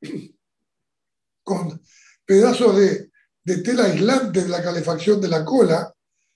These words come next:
que nos permitieron, este, eh, sobrevivir en la noche, todos metidos ahí adentro,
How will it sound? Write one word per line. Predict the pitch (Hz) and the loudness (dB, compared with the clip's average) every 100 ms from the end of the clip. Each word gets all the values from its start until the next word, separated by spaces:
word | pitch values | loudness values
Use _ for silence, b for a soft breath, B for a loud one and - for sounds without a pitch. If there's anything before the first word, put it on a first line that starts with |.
| _ _ - | _ _ -2
que | 190 | 2
nos | 185 - | 2 4
permitieron, | 190 185 175 - 247 247 - | 2 2 2 2 4 4 2
este, | 165 - 185 160 - _ _ _ _ _ - | -2 -2 -2 -2 -6 _ _ _ _ _ -6
eh, | 175 165 170 170 185 | -2 -2 -4 -6 -10
sobrevivir | - 190 180 180 180 226 | -4 0 2 2 4 4
en | 208 | 4
la | 185 185 | 4 4
noche, | 262 - 190 156 | 2 4 0 0
todos | 220 214 175 | 2 0 0
metidos | 165 202 185 | -4 -2 -2
ahí | 175 | -2
adentro, | 170 196 247 202 214 247 - | 0 2 0 -2 -2 -2 -4